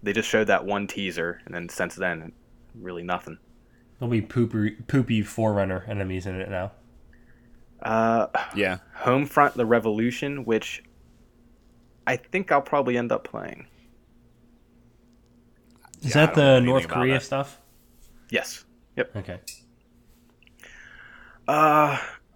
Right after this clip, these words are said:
Speaker 1: Kerbal Space Program is coming out on Wii U, Nick.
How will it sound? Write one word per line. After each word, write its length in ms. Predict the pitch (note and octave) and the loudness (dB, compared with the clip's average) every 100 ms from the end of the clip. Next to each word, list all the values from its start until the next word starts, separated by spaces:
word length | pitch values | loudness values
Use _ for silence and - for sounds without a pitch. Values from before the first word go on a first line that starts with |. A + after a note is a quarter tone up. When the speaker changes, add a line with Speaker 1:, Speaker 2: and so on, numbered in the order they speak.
| _ _ _ - - | _ _ _ -16 -6
Speaker 1:
Kerbal 420 | - D#3 D#3+ D#3 | -2 2 4 4
Space 340 | - C3+ C3+ | 4 2 2
Program 400 | - C3+ C3 C3 | 6 6 6 2
is 100 | A#2+ | 0
coming 200 | - A#2+ | 0 0
out 80 | A2+ | 4
on 140 | A2 G#2+ | 2 2
Wii 120 | G#2+ | -2
U, 160 | G#2+ | -2
Nick. 320 | F#2 E2+ - | -2 -4 -6